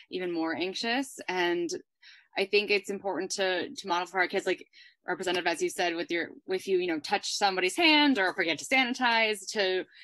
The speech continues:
to not, you know, beat up on ourselves or get overly anxious about it, and just, you know, accept the fact that we're all gonna make mistakes in, in this. We're gonna, at times, like, I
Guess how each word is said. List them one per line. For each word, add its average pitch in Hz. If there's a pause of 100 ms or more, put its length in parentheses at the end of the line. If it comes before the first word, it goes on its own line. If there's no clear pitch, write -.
to -
not, 202
you 185
know, 175
beat 185
up 180
on 180
ourselves 180
or 170
get 175
overly 170
anxious 208
about 165
it, 165 (340)
and 185
just, -
you 208
know, 175
accept 175
the 202
fact 196
that 185
we're 165
all 180
gonna 202
make 175
mistakes 233
in, 170 (200)
in 175
this. 151
We're 170
gonna, 185
at -
times, 185
like, 165
I 156